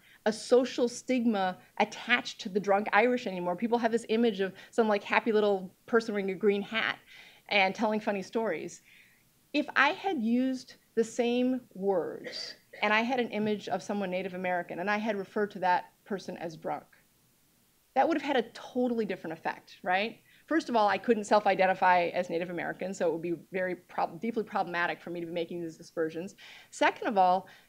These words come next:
the current social stigmatization around Native Americans and alcoholism continues to be powerful, and it continues to be an impediment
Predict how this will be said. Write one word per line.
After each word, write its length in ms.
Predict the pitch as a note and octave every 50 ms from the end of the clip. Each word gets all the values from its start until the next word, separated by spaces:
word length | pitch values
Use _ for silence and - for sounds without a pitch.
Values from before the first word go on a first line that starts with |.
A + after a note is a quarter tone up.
| _ -
the 80 | A3+
current 540 | A#3 - - - - D4+ D#4 D#4+ E4 D4 B3+
social 400 | - - C4 C4+ C4 - D4 C4
stigmatization 880 | B3+ - B3 A#3+ A#3 A#3 A3+ - A3 F#3 G#3 G3+ A#3+ B3 - - G#3+ F#3
around 260 | F#3 F#3+ F#3 F#3 F#3
Native 220 | F#3+ F#3+ G3 F#3+
Americans 400 | G3 F#3+ F3+ F#3 F3+ - E3+ E3+
and 100 | G3 - -
alcoholism 640 | - B3 D4+ - C4+ B3 G#3+ F3+ F3+ F3 F3+ G3 G3
continues 760 | - - G#3 A3+ A3+ - - - D4 D4 D4 D4 D4 D4 C#4+ -
to 120 | - A#3
be 340 | F3+ G3+ G3+ G#3 G3+ G3+ - - - - _ -
powerful, 580 | - - B3 A#3+ A#3+ B3 A#3+ A#3+ - F3 E3
and 80 | E3 E3+
it 60 | E3
continues 500 | - G3 - - - C4 B3+ B3 B3+ B3+
to 80 | - G#3
be 100 | G#3+ G3+
an 80 | G3
impediment 640 | F#3 F3+ - - - B3+ C#4 C4+ G#3 F3+ E3+ E3+ -